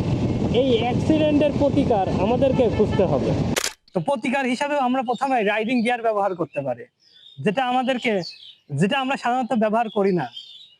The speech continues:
আমরা আসলে মনে করি যে রাইডিং গিয়ারের উপর ইনভেস্টমেন্ট করা, এটা আসলে এক ধরনের ওয়েস্ট,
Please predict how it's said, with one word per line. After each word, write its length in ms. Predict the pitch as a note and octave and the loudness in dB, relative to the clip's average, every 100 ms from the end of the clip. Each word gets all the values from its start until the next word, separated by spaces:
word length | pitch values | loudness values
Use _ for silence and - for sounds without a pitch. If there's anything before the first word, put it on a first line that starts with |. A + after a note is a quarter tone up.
| _ | _
আমরা 280 | E3+ G#3+ C#4 | -4 0 0
আসলে 260 | C4+ C#4+ C#4 | -2 -4 0
মনে 240 | B3+ B3+ | 0 0
করি 340 | A3+ A3 F3+ D3+ _ - | 0 2 0 -2 _ -2
যে 100 | F#3 | 0
রাইডিং 420 | F#3+ G3+ A#3 C4 | 2 0 0 0
গিয়ারের 320 | B3+ B3+ C4 B3+ | 0 0 0 0
উপর 340 | - B3+ A#3 - | 0 0 -2 0
ইনভেস্টমেন্ট 600 | A3 G3+ B3+ - B3+ A3 | 2 2 0 -2 -2 0
করা, 300 | A3 F#3+ E3+ - | 0 2 0 -4
এটা 180 | F#3 A3+ | -2 0
আসলে 300 | G3+ B3 A#3+ A#3+ G#3+ - _ - | 0 0 0 0 -2 -8 _ -6
এক 160 | F#3+ F#3 | -2 0
ধরনের 340 | A3 B3 A#3 | 2 0 2
ওয়েস্ট, 400 | G#3 A#3 F#3 - | 2 2 -2 -8